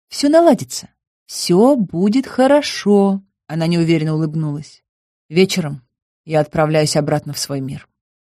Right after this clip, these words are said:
Наши челюсти отвалились одновременно. Она, видимо, не ожидала услышать ничего подобного,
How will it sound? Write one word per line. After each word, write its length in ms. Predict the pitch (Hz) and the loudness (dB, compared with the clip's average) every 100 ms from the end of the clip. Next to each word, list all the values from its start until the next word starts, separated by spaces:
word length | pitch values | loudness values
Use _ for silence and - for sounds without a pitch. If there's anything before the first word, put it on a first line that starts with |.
| _ _ _ _ _ _ - | _ _ _ _ _ _ -10
Наши 360 | 170 170 - | -2 -2 -4
челюсти 680 | - - 220 175 - - - _ _ _ | -8 0 2 0 -4 -12 -16 _ _ _
отвалились 640 | - 165 180 180 180 160 - | -6 -2 2 2 2 0 -2
одновременно. 760 | 170 165 160 147 135 104 127 - _ _ _ - | -2 0 -2 -2 -6 -8 -12 -20 _ _ _ -4
Она, 560 | 170 170 175 170 151 - _ _ | 0 2 2 2 0 -4 _ _
видимо, 560 | - 151 160 156 160 151 | -8 -2 0 0 0 0
не 200 | 170 170 | 0 2
ожидала 480 | 170 165 160 160 156 | 2 2 2 2 0
услышать 460 | - - 160 147 - | -6 -6 -4 -6 -6
ничего 280 | 156 - 147 | -8 -4 -6
подобного, 640 | 123 127 135 147 175 214 | -6 -8 -6 -4 -4 -4